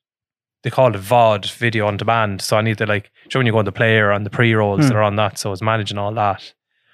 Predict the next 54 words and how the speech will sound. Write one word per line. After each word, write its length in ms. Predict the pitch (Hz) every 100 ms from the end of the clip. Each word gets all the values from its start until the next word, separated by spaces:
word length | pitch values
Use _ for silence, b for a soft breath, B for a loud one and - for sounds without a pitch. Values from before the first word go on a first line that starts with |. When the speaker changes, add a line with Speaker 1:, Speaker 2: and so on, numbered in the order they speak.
| b
Speaker 2:
On 80 | 160
your 100 | 160
Speaker 1:
for 60 | 220
Speaker 2:
own? 60 |
Speaker 1:
T 140 | 131 107
V 80 |
three 200 | 107 113 104
player. 220 | 98 98
Well, 120 | 143
there 80 | 202
was 120 | 123
other 160 | 123 104
people 220 | 110 113
on 60 |
the 60 | 104
team 220 | 110 101
as 80 | 95
well. 140 | 113 110
Like, 200 | 135 - _
but 180 | 110 - -
Speaker 2:
And 100 | 180
did 100 | 180
you 100 | 220
go 160 | 208 214
in 140 | 208
there 160 | 190 170
with 160 | 151
everyone 400 | - 156 147 143
that 80 | 135
works 460 | 131 160 - - - _
there? 260 | - 113 107 -
Speaker 1:
Yeah. 140 | 151
Speaker 2:
Like 160 | 139 123 _
all 140 | - 139
the 80 | 131
T 180 | 151
V 280 | 143 151 135
people? 360 | 127 131 110 113 _ _ _
Speaker 1:
Yeah. 240 | 139 135 -
I 40 | -
Speaker 2:
Around 160 | 143
the 40 | 165
Speaker 1:
used 180 | 185 -
Speaker 2:
floor 320 | 160 165 147
Speaker 1:
to 40 |
Speaker 2:
with 160 | 123 120
the 60 |
cameras 480 | - 147 143 131 120
and 220 | 120 117 - -
Speaker 1:
Yeah, 140 | 139
I 60 | 135
used 320 | 143 147 -
to, 80 | 139
um, 280 | 131 120